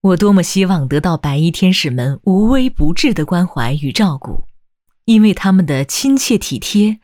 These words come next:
就如那生命的缕缕阳光，让我真切地感受到生活的美好、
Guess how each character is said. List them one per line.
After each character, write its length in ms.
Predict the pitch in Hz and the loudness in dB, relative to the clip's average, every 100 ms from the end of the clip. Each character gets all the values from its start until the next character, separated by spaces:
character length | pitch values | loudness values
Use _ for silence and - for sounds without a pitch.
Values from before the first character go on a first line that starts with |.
| _ - - | _ -20 -4
就 200 | 311 240 | 0 2
如 180 | 180 208 | 2 2
那 160 | 247 | 2
生 240 | - 285 285 | 0 -2 2
命 140 | 240 | 2
的 100 | 151 | 2
缕 180 | 139 185 | 0 0
缕 200 | 240 143 | 2 0
阳 260 | 127 131 | -2 -2
光， 360 | 185 233 233 233 _ _ _ _ _ _ _ _ _ | 0 0 -2 -6 _ _ _ _ _ _ _ _ _
让 180 | 247 220 | 0 2
我 100 | 156 | 2
真 220 | 247 254 | 0 0
切 180 | - 226 | 0 0
地 80 | 160 | 0
感 220 | - 143 | -4 -4
受 180 | 202 175 | -2 0
到 220 | 185 151 | -2 0
生 300 | - 311 302 | 0 2 0
活 160 | 185 | -2
的 100 | 170 | 2
美 260 | 196 143 190 | 2 2 0
好、 420 | - 165 101 - | 0 -4 -6 -10